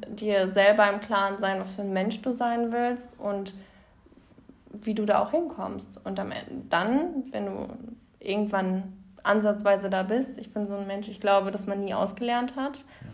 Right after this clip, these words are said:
Speaker 1: sondern dass man immer weiter lernen wird. Es, du wirst nie der perfekte Mensch, auch für dich selber sein. Aber irgendwann kommst du an den Punkt, wo du sagst, ey, ist ganz cool, wie ich bin.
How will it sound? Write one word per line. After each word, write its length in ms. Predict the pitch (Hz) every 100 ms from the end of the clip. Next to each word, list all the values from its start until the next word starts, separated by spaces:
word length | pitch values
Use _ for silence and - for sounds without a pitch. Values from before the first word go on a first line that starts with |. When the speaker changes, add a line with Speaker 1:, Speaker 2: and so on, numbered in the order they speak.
| -
Speaker 1:
sondern 240 | - 202 202
dass 120 | 196
man 120 | 196
immer 220 | 185 196 185
weiter 280 | 180 240 226
lernen 340 | 220 226 226
wird. 260 | 226 226 226
Es, 220 | - -
du 240 | 208 208
wirst 220 | 202 208 214
nie 320 | 220 233 226
der 140 | 220
perfekte 420 | 208 214 - 202 196
Mensch, 300 | 190 220 220
auch 100 | -
für 140 | -
dich 180 | 190 190
selber 280 | 180 180 208
sein. 360 | 208 214 240 254 - - - - -
Aber 340 | 196 202 208 208
irgendwann 460 | 220 226 220 226
kommst 220 | 233 226 -
du 40 |
an 80 | 208
den 160 | 214 214
Punkt, 260 | 233 226
wo 40 | 233
du 80 | 220
sagst, 320 | 220 214 214
ey, 320 | - 240 220 - - - _ _ _ _ _ _ _ _ _ _ _
ist 260 | 226 226 -
ganz 200 | 247 254
cool, 140 | 247 220
wie 60 |
ich 160 | 190 185
bin. 280 | 160 -